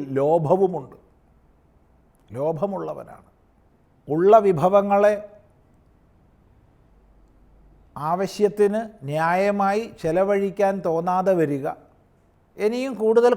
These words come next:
കൂടുതൽ വേണമെന്ന് ആഗ്രഹിക്കുകയും ചെയ്യുക. ഇത് രണ്ടും ചേർന്നതാണ്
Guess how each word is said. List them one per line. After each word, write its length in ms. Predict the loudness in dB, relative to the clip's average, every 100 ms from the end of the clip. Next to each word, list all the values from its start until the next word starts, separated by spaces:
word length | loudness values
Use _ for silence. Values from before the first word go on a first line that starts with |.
| 2
കൂടുതൽ 320 | 0 2 2 2
വേണമെന്ന് 500 | 0 0 -2 -2 -2 -4
ആഗ്രഹിക്കുകയും 800 | -2 -2 -2 -6 -4 -2 -2 -6
ചെയ്യുക. 280 | -8 -10 -12 -12 -6
ഇത് 80 | -2 -2
രണ്ടും 260 | -2 -4 -2
ചേർന്നതാണ് 680 | -2 -2 0 0 2 0 -4